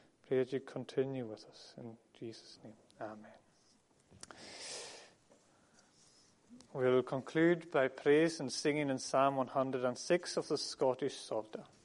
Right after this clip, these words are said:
Psalm one hundred and six. In the Scottish Psalter.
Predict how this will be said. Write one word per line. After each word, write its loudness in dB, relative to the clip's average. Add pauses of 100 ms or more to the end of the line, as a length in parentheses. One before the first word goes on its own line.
(1040)
Psalm -2
one -4
hundred -2
and -2
six. -6 (4000)
In -10
the -4
Scottish 2
Psalter. 8